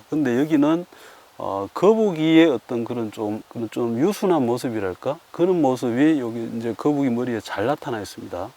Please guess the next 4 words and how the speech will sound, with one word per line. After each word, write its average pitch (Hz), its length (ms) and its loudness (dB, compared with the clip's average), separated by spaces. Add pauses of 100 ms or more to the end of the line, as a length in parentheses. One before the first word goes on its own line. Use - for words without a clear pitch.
(460)
그래서 156 240 0
그 160 180 6
이전에는 151 840 6
여기가 127 520 2